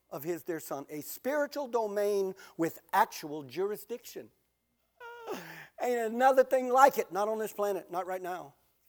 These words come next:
The church has to go before the Antichrist can set up his. Y'all better read it and weep. This is the law. There's only one power on this planet right now in charge. Only one. It's us. It's us.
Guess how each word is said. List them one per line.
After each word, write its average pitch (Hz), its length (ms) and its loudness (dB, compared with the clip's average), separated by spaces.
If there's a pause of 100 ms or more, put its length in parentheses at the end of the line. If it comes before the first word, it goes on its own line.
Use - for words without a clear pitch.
(460)
The 185 80 -4
church 208 260 0
has 202 200 -2
to 180 100 -6
go 190 120 -2
before 170 280 -6
the 160 120 -6
Antichrist 165 460 -8
can 143 100 -14
set 147 220 -10
up 143 180 -12
his. 139 220 -16 (1500)
Y'all 151 100 -6
better 160 240 -4
read 165 220 -2
it 160 120 -6
and 165 180 -6
weep. 165 240 -8
This 151 220 -8
is 139 100 -12
the - 100 -10
law. 147 320 -2 (1300)
There's 147 140 -4
only 170 180 0
one 170 240 -4
power 147 360 -4 (100)
on 135 100 -10
this 127 140 -12
planet 123 340 -12
right 127 200 -12
now 127 200 -8
in 117 100 -12
charge. 110 340 -12 (120)
Only 151 200 -10
one. 131 300 -12 (1600)
It's - 200 -16
us. - 340 -18 (760)
It's - 140 -16
us. 165 60 -16